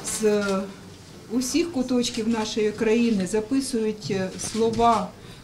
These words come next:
про мир в цю книгу, е, це є своєрідна молитва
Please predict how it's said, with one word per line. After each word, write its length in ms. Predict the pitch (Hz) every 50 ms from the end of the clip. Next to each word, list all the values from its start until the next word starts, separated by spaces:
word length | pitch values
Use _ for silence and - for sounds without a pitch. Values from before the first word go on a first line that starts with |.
| - - -
про 140 | 240 254 247
мир 400 | 226 226 240 254 233 208 190 175 170 -
в 140 | - -
цю 140 | - 226 226
книгу, 580 | 226 - 247 240 277 311 311 330 277 247 202 165 156 156 160 - - - - - - - - - - - - - - -
е, 80 | 190 226 220 196 190
це 160 | - - 285 294
є 240 | 285 254 277 -
своєрідна 760 | - - 262 254 262 262 262 254 262 262 262 233 233 240 240
молитва 680 | 240 240 254 254 247 262 240 208 - - 165 165 170